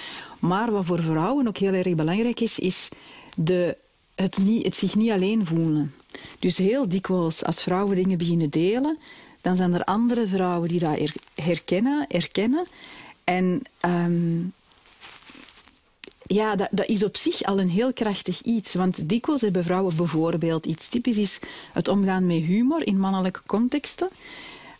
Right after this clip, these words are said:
Ehm, v-,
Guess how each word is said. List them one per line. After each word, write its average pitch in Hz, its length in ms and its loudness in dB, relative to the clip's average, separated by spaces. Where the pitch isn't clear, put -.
Ehm, 175 400 2
v-, - 100 -8